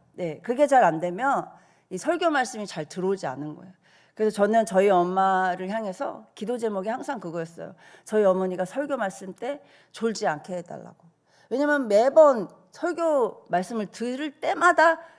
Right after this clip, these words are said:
다른 때는 안 조시고 그때만 조시는 거예요. 그런 분이 계시더라고요. 이제 그렇게 되면 너무 그 타이밍이 귀한데, 너무 중요한 시간인데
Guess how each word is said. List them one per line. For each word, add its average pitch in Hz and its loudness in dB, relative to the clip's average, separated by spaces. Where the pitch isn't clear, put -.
다른 262 -2
때는 302 0
안 196 0
조시고 220 -4
그때만 269 -4
조시는 156 -10
거예요. - -20
그런 339 2
분이 247 -2
계시더라고요. 185 -4
이제 180 0
그렇게 269 2
되면 285 0
너무 359 6
그 240 -4
타이밍이 330 -6
귀한데, 185 -2
너무 302 4
중요한 214 -2
시간인데 233 -8